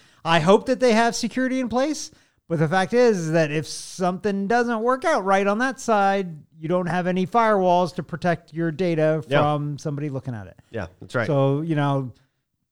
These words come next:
Speaker 1: quit taking deep fake videos of yourself on your phone
Speaker 2: telling
Speaker 1: 'cause
Speaker 2: you.
Speaker 1: somebody out there's got it.
Speaker 2: If you want something hidden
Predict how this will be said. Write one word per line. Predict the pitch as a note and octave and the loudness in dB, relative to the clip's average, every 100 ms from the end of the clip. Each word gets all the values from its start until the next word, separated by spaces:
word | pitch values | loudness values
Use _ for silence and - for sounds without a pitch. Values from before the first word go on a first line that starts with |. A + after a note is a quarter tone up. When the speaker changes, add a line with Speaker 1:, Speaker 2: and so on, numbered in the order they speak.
| _ | _
Speaker 1:
quit | - G3 G3 _ _ | 0 0 -2 _ _
taking | F#3 E3+ F3+ E3+ E3 D3+ C3 _ _ | -2 2 2 2 0 -4 -8 _ _
deep | G3 E3+ | -4 -4
fake | - F#3 D3 | -2 -2 -2
videos | D3+ F3 E3+ D#3 | -2 2 4 4
of | D#3 | 0
yourself | D3+ C#3+ E3+ - | -2 0 0 0
on | D#3+ | -2
your | D3+ | -2
phone | - F3 D#3 | 2 2 4
Speaker 2:
telling | C#3 C#3+ | 2 2
Speaker 1:
'cause | B2 | 4
Speaker 2:
you. | |
Speaker 1:
somebody | A#2+ D#3+ E3+ | 4 4 4
out | E3+ F3 | 2 2
there's | F3+ E3 | 0 -2
got | C#3+ F3+ C#3 | 0 0 0
it. | B2 | -6
Speaker 2:
If | D3+ C#3 | -8 -6
you | D#3 D#3 | -2 -2
want | E3+ G3+ A#3+ | 2 2 0
something | - G#3 F#3+ - F#3 F3+ E3+ - _ _ | 0 2 2 4 2 2 -4 -12 _ _
hidden | - E3 C#3+ G#2+ A#2+ | -2 0 0 0 -4